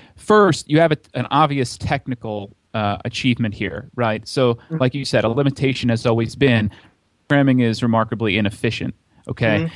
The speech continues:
Speaker 1: And so that would be a technical feat that you've conquered,
Speaker 2: Mm-hmm.
Speaker 1: right? Okay, and the other, the other side to that is a, a true biological, uh, phenomena. So why it is that it's so efficient. So,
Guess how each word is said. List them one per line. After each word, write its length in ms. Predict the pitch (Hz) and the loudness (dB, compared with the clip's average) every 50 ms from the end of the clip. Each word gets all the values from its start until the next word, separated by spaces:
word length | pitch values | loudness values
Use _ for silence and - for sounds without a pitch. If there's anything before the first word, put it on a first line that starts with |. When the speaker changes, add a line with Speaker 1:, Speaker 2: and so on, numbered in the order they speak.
| - - - | -12 -4 -2
Speaker 1:
And 120 | 131 135 | -2 2
so 120 | - 151 | 2 4
that 120 | 143 170 185 | 4 6 4
would 100 | 175 151 | 4 4
be 80 | 147 139 | 4 2
a 60 | 117 | 0
technical 920 | - - - 143 135 - - 131 123 - - 120 110 110 107 104 101 - _ _ | 2 2 2 2 2 0 -2 -4 -4 -2 -4 -6 -4 -4 -6 -8 -8 -10 _ _
feat 340 | - _ - 131 117 - _ | -10 _ -4 -4 -4 -2 _
that 140 | 120 82 90 | -4 -4 -4
you've 140 | 120 - | -8 -8
conquered, 400 | - - - 117 117 - - - | -2 0 0 0 2 0 0 0
Speaker 2:
Mm-hmm. 160 | - - 104 107 | -2 -2 -2 -2
Speaker 1:
right? 240 | 107 104 104 - _ _ _ _ _ - | -2 -2 -2 -4 _ _ _ _ _ -14
Okay, 180 | 127 - 147 117 | -6 -2 -2 -2
and 80 | 107 123 | 0 0
the 100 | 139 165 | 0 2
other, 240 | 214 233 262 165 | 2 2 2 0
the 140 | - - 156 | 0 2 2
other 140 | 214 226 196 | 2 2 2
side 280 | - - 143 120 117 - | 0 0 0 0 0 -2
to 40 | 117 | -2
that 160 | 120 117 117 | -2 -2 -2
is 140 | 120 113 131 | -2 -4 -4
a, 60 | 127 - | -4 -2
a 80 | - 127 | -2 -4
true 380 | - - - - 208 190 185 | -2 -4 -6 -4 -2 -2 -2
biological, 960 | 160 120 151 147 147 143 139 139 135 135 123 123 127 - 123 113 110 107 104 - _ _ _ _ _ _ | 0 0 0 2 4 4 4 4 4 4 2 0 -4 -4 -4 -6 -6 -6 -10 -14 _ _ _ _ _ _
uh, 220 | - 117 110 107 101 | -6 -4 -2 -2 -4
phenomena. 640 | 104 - 127 117 107 107 101 101 98 98 95 95 - - _ | -4 -2 0 2 2 2 2 0 0 -2 -2 -4 -8 -14 _
So 320 | - - - 139 123 - - | -8 0 2 2 2 2 -2
why 480 | - 110 113 117 127 139 147 143 131 117 | -6 -4 0 0 2 4 4 2 2 0
it 240 | 110 87 76 110 110 | -2 -4 -6 -8 -8
is 220 | 107 104 98 - | -8 -8 -10 -8
that 160 | - 113 104 | -8 -8 -8
it's 100 | 107 - | -8 -8
so 180 | - 131 113 107 | -8 -6 -6 -6
efficient. 380 | 110 - 151 135 - 123 107 - _ _ _ | -6 -6 -8 -8 -8 -10 -14 -14 _ _ _
So, 220 | _ - - 151 | _ -8 -8 -8